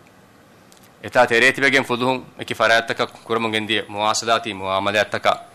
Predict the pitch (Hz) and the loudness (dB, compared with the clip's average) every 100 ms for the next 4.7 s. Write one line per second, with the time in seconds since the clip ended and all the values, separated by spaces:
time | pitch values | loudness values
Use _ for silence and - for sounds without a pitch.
0 | - - _ _ - 104 104 104 - 131 | -20 -20 _ _ -6 0 0 0 -2 -2
1 | 135 - - - 104 104 113 104 113 123 | -2 -8 -20 -8 -4 -2 -2 -2 -4 -2
2 | 120 - - 110 110 107 - - 107 110 | -4 -8 -8 -2 -2 -2 -14 -16 -10 -6
3 | 113 113 - 107 - - 101 - 107 113 | -4 -4 -6 -8 -8 -8 -6 -2 -2 -2
4 | 98 95 107 107 110 107 107 | -10 -2 -2 0 -4 -6 -8